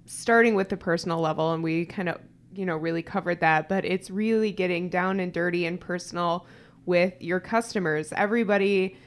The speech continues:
I mean, if you look from bigger companies to Disney, who are brilliant at marketing and customer service, you wanna kinda, I always look to them as the kind of godfather <laughs> of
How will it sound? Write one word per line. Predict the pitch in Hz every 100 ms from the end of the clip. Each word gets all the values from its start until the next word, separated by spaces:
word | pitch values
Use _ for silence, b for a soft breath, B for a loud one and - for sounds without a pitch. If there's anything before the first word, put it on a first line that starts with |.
| B B B
I | 202
mean, | 196
if | 202
you | 208
look | 208 208
from | 208 190
bigger | 202 196
companies | 190 196 175 180 180 165
to | - 190
Disney, | 170 190 175 190 180
who | 180 190
are | 175 170
brilliant | 170 175 196 214 185 160
at | 147 113
marketing | 175 175 175 175
and | 170
customer | - 175 - 170 165
service, | 175 175 170 170
you | 185
wanna | 185 185
kinda, | 185 180
I | 170 165 190
always | 190 190 185
look | 185
to | -
them | 190 185 214 262 B B B B
as | - 180 180 175 170
the | 165 185 180 180 180 175 165 - - - - - -
kind | - 185
of | 165 -
godfather | 160 160 - 170 175 196 220 226
<laughs> |
of | 240 233 214